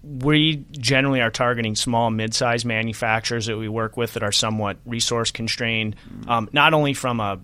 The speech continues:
Speaker 1: a, a financial or dollars aspect, but also from a, a, you know, staff and, and people that can help, you know, pick up the ball and run with these things. Um, so generally, uh, we're not necessarily directly competing with typical management consultants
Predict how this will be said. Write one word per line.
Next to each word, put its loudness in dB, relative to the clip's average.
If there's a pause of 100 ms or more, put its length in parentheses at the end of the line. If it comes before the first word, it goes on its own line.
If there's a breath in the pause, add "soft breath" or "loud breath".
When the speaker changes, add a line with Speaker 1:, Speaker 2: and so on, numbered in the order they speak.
Speaker 1:
a, -4
a -4
financial -2
or -2
dollars 2
aspect, -2
but -4
also -2
from -8
a, -4
a, -6 (120)
you -10
know, -10
staff 0 (120)
and, -2
and -2
people 2
that -2
can -6
help, 0 (160)
you -6
know, -2
pick 6
up -4
the -6
ball 0
and -8
run -4
with -10
these -6
things. -10 (400 loud breath)
Um, 4 (260 loud breath)
so 8
generally, 6
uh, 2
we're -2
not 0
necessarily 0
directly -2
competing -8
with -12
typical -6
management -6
consultants -6